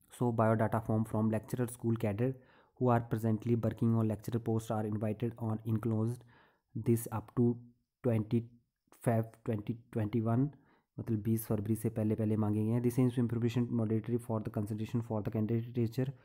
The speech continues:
for promotion to the post of principal। It is further intimate that promotee lecturers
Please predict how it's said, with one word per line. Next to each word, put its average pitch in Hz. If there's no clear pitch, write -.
for 117
promotion 113
to 117
the 117
post 110
of 117
principal। 110
It 120
is 123
further 117
intimate 117
that 113
promotee 117
lecturers 120